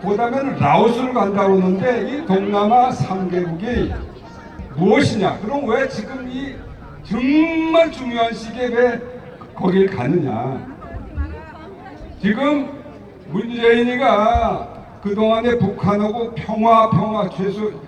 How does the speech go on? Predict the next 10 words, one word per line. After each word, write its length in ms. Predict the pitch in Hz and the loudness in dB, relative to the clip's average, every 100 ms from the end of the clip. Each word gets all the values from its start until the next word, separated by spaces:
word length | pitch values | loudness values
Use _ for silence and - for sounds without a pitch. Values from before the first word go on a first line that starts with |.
| - - | -18 -4
최근에는 680 | 208 202 196 202 220 226 - | 2 4 4 2 0 -2 -2
평화 420 | - 190 220 208 | -2 2 4 4
경제까지 680 | 185 196 202 202 202 214 214 | 4 4 2 0 0 -2 -2
팔다가 580 | 185 190 208 208 190 - - - - - | 0 0 0 -2 -4 -6 -16 -20 -16 -8
이제 280 | 156 220 | -2 0
그거 260 | 202 202 233 | 0 0 0
다 240 | - 190 | 0 0
사기라는 640 | 196 - 190 202 208 196 190 | -2 -2 -2 -2 0 0 0
것이 240 | 196 247 | -2 0
드러났죠? 920 | 180 262 269 - - 302 254 - | 2 4 4 2 0 2 4 2